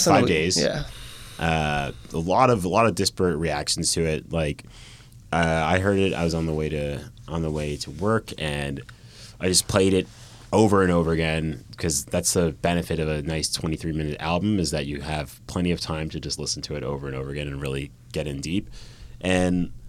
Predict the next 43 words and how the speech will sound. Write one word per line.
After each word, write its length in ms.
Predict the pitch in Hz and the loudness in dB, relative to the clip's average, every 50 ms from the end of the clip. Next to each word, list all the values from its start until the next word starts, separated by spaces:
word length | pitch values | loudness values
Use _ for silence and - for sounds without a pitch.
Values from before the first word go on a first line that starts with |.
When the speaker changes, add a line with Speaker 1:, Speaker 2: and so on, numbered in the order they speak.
| - - - - - - - - - - | -14 -14 -12 -12 -14 -14 -12 -12 -10 -4
Speaker 2:
I 60 | 92 | -2
mean, 180 | 92 101 101 90 | 0 2 2 4
off 220 | 82 107 127 131 | 4 4 4 4
the, 120 | 139 123 92 | 4 2 6
off 180 | 95 117 127 - | 6 4 4 4
the 80 | 104 | 2
jump, 240 | 87 - 101 92 85 | 2 4 2 2 4
off 160 | 90 85 - | 2 0 -2
the 60 | - - | -2 0
first 240 | 98 95 92 - | 2 2 2 2
few 160 | - 90 82 80 | 0 0 2 2
listens 280 | 85 85 - 82 76 | 4 2 2 0 -2
for 80 | - 73 | -4 -4
me, 140 | 69 69 67 | -4 -4 -2
I 140 | 71 78 82 | 0 0 0
was 180 | 82 78 71 | 0 0 0
really, 420 | 71 78 76 71 71 71 71 67 - - - - | 0 -2 0 0 0 -2 -2 -4 -8 -12 -12 -6
really 280 | 80 90 90 82 78 71 | -2 0 2 2 2 0
into 180 | 71 71 78 | -2 -4 -4
the 140 | 73 71 69 | -4 -4 -4
album. 420 | 67 69 73 82 98 113 117 90 | -4 -4 -2 -2 0 0 0 0
I, 340 | - 76 82 80 78 78 76 67 - - - - - - - - - - - - - - - - | 0 0 0 0 0 -2 -4 -6 -10 -16 -18 -18 -18 -18 -18 -20 -20 -20 -20 -20 -20 -16 -6 -2
you 100 | 104 95 | 0 2
know, 100 | 92 90 | 4 4
I, 120 | 87 87 87 - | 4 2 0 -2
I, 100 | - 92 92 | 0 2 2
I 280 | 92 98 95 - - | 2 2 0 0 0
really 240 | 98 101 107 113 117 | 0 2 2 2 2
appreciated 640 | 113 110 - 113 104 104 - - 101 98 92 90 90 | 2 0 0 -2 -2 0 0 0 2 2 2 2 2
it 180 | 90 87 85 - | 0 -2 -2 -8
for 180 | - - 95 82 | -6 -4 -4 -2
being 340 | 87 87 87 85 85 85 | 0 0 2 2 2 0
a 60 | 82 78 | 0 -2
very, 480 | 69 82 80 80 80 80 78 78 78 67 - - - - | -2 -2 -2 -2 0 -2 -2 -2 -4 -6 -10 -18 -20 -12
like, 160 | - 85 87 82 | -6 -4 -2 -2
a 60 | 80 | -2
vulnerable 560 | 73 78 78 80 82 82 80 76 76 78 73 | 0 0 0 0 0 0 -2 -2 -2 -4 -4
Kanye 340 | - - 78 73 78 78 73 | -4 -4 -4 -2 -2 -2 -2
album, 380 | 71 71 69 69 67 67 69 71 | -2 -2 -2 -2 -4 -6 -6 -6
an 80 | 69 | -6
album 420 | 69 71 76 76 76 76 78 78 71 | -4 -4 -2 -2 -2 -2 -4 -4 -4
that 300 | 78 76 73 73 73 - - - - - - - - - - - - - - - - - - | -4 -4 -4 -4 -6 -8 -12 -18 -20 -20 -20 -20 -20 -20 -20 -20 -20 -20 -20 -20 -20 -14 -4
was 300 | 101 110 117 113 - - | -2 0 0 0 0 -4